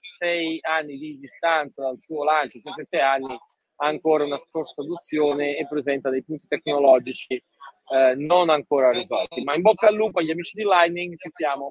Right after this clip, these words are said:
per voi. Eh, potete leggere peraltro anche proprio in un post di Elizabeth Stark medesima, eh, quali siano le, eh, novità su Medium.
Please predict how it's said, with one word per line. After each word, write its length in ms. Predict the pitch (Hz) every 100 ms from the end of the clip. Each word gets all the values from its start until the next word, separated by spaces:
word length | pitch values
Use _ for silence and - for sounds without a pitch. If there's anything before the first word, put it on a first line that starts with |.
| -
per 180 | 135 117
voi. 480 | 117 101 101 107 107 _ _ _ _ _ - _ -
Eh, 380 | 160 165 165 165
potete 320 | 214 277 277
leggere 400 | 262 208 175 175
peraltro 540 | 202 202 175 160 160 156 -
anche 380 | 196 220 202 160
proprio 320 | 202 190 175
in 60 |
un 120 | 175 170
post 540 | 247 233 165 - - 131
di 180 | 175
Elizabeth 380 | 160 165 160 160
Stark 280 | - 196 160
medesima, 580 | 175 185 202 170 196 202
eh, 1040 | 220 - _ - _ - 156 151 151 147 147
quali 320 | - 208 208 196
siano 640 | - 202 190 196 202 180 _ _ _ _ _ _ _
le, 260 | 151 175 165
eh, 240 | - 135 131
novità 640 | 147 175 226 175 165 180 - _ _
su 240 | - - 156 -
Medium. 760 | 147 143 127 127 135 131 127